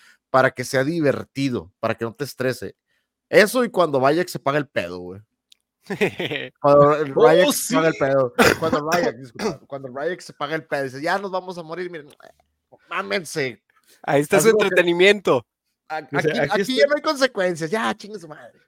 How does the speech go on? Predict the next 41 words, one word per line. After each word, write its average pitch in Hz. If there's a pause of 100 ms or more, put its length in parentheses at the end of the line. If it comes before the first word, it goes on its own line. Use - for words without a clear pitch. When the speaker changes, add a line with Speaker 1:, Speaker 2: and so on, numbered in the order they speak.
Speaker 3:
Dice, 147
"Aquí 156
está 277
la 269
cerveza", 220
pum, 262
y 254
que 226
levanta 185
el 208
pinche, 202
la 190
cortina 180
de 208
la 185
madricitas 165
donde 202
estaban 180
todos 202
los, 170
los 180
barriles 202
de 247
cerveza. 180
Speaker 1:
Los 175
barriles, 185
güey, 165
y 175
que 170
baja 160
el 165
primero 175
y -
dice, 151
"Sobres, 208
Speaker 3:
Sí, 160
Speaker 1:
perros". 143 (120)
Speaker 3:
dense. 175
Speaker 1:
Güey, -
para 165
mí 180